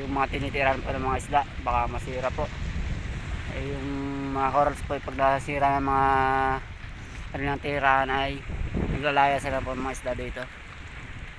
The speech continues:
So, yan po, iningatan po ng ba-, barangay nakakasakop po dito. Kaya may pinalaga po silang barangay tanong po dito sa loob ng fish feeding, guys.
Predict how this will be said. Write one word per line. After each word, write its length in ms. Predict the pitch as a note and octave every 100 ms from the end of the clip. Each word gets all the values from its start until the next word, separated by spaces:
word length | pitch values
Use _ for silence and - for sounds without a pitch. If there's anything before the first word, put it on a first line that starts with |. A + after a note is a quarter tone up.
| -
So, 80 | C#3+
yan 240 | D3 E3 E3
po, 80 |
iningatan 640 | F#3 E3+ E3 E3+ E3 D#3+ C#3+
po 80 | D3
ng 160 | D3 D3 C#3+ C#3+ C#3 C#3 C#3 - - - -
ba-, 260 | D#3 D#3 - -
barangay 240 | D#3 D#3
nakakasakop 560 | D3+ D3 C#3+ D3 C#3 B2+
po 100 | C3+
dito. 220 | C3 C3
Kaya 240 | A#2+ B2
may 240 | A#2+ B2 B2 B2 A#2+ A#2+ A#2+ A#2+ - - -
pinalaga 460 | C#3 C#3+ C#3 C#3
po 100 | C3+
silang 400 | C3+ C3+ C3+ C3+ C#3+ - - - - - - -
barangay 320 | C#3 C#3+ C#3
tanong 240 | C#3 C#3 B2
po 80 | C3
dito 180 | C3+
sa 320 | - C3 B2 B2+ - - - - - - - - - C#3
loob 180 | C#3 B2+
ng 160 | C3 B2
fish 160 | C3+ -
feeding, 300 | C3 A#2+ A#2
guys. 240 | A2+ -